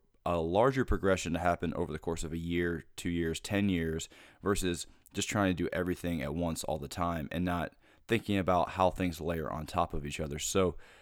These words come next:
the biggest difference is just working out is you're gonna kind of plateau pretty quick. It's gonna be relatively uninteresting, and it definitely doesn't set you up to hit the goals that you have, as well as something that has a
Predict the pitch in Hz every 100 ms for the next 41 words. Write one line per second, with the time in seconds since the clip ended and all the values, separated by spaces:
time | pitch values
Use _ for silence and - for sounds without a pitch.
0 | - - _ - 92 76 160 151 - 104
1 | 101 90 - 90 90 85 - _ _ _
2 | - 107 104 - 123 95 90 117 92 -
3 | - 87 87 87 78 - 98 123 127 -
4 | _ _ _ - - 120 - 92 - 107
5 | - 87 - 123 131 127 - - - _
6 | - - 104 92 85 87 85 90 - 78
7 | - 85 107 127 120 - 123 113 113 -
8 | _ _ 98 90 78 147 139 107 101 95
9 | 104 95 92 92 90 - - 82 92 -
10 | - - 80 78 - - 92 90 85 85
11 | - 76 82 82 78 - - 92 87 87
12 | 120 117 60 87 80 80 - - - 117
13 | 101 95 85 87 90 82 82